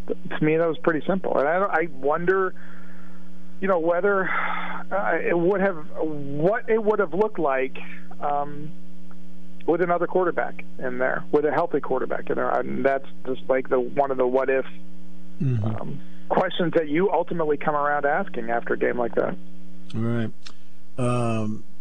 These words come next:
Speaker 2: because, yeah, they gave up ten points in the game.
Speaker 1: Yeah.
Speaker 2: Uh, and that was, um, and that ends up being the bottom line. I thought Illinois did a,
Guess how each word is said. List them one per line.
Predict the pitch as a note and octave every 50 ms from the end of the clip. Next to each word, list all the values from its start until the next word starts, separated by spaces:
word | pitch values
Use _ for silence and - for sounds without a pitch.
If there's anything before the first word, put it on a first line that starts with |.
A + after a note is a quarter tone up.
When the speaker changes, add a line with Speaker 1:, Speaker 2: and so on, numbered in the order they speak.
| - - -
Speaker 2:
because, | - C#3 A#2+ - C#3 B2+ B2 A2+ - - - -
yeah, | D3+ C3 A#2 G#2+
they | F#2 - B2 C#3 C3+
gave | B2 - D3 D3 B2+
up | C#3 A#2+ -
ten | - - D3 D3 C3+ A#2
points | - - C#3 C#3 C3 A#2 G#2+ -
in | G2
the | F#2+ F#2+
game. | G2 G2+ A#2 A#2 G2 F2+ F2 E2+ F2+ F#2 - - - - - - - - - - - -
Speaker 1:
Yeah. | D3 D3+ -
Speaker 2:
Uh, | - - G2+ G2 G2 G2 G2 G2 G2 G2+ G#2 - - -
and | C3 B2+ A#2+ A2 G#2
that | A2 B2 B2 C3 C3 -
was, | - A2 A2 A2 A2 A2 G#2+ G2+ - - - -
um, | A#2 G#2+ G2+ G2 G2 G2 G2 F#2+ F#2+ - - - - - - - - - - - - - - - - -
and | B2 A#2+ A2+ A2
that | C3 C3 C3+ B2 - - - - -
ends | - C3+ C3 A#2 C3
up | A#2+ -
being | - B2+ A#2+ A#2
the | A2 G#2+
bottom | G2+ - B2+ A#2 A2 A2 G#2 G2
line. | G2+ G#2+ A#2 A2+ A2 G#2+
I | - - C#3 C#3+
thought | C#3 - D3+ C3+ C3 B2 - -
Illinois | - C#3+ C3+ C3 B2+ A#2+ B2+ C3+ C#3 C#3 C3
did | A2+ C3 A#2+
a, | A2+ A2+